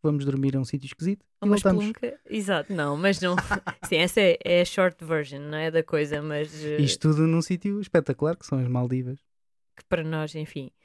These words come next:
Speaker 2: não sei, não foi assim tão espetacular, mas acho que podíamos dedicar um, um, um, um podcast dessa, a essa viagem, também com algumas dicas.
Speaker 1: Não sei se esta malta está com vontade.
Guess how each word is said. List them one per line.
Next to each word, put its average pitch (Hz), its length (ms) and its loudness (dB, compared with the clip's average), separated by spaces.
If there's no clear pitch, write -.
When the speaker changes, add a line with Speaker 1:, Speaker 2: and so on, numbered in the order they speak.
Speaker 2:
não 160 100 -2
sei, 131 240 -2
não 151 160 -6
foi 151 160 0
assim 151 200 -8
tão 143 80 -8
espetacular, 151 420 -6
mas 539 120 -6
acho 240 120 0
que - 60 -20
podíamos 185 300 0
dedicar 160 420 0
um, 151 160 0
um, 165 280 -8
um, 147 500 -14
um 185 60 -6
podcast - 520 -4
dessa, - 340 -8
a - 60 -6
essa 156 320 -2
viagem, 143 640 -6
também 147 320 -6
com 147 100 -2
algumas 147 420 -2
dicas. 139 420 -12
Speaker 1:
Não 180 60 -2
sei 135 140 0
se 123 120 -2
esta 120 160 -4
malta 123 320 -2
está 120 200 -4
com 123 180 -4
vontade. 123 420 -4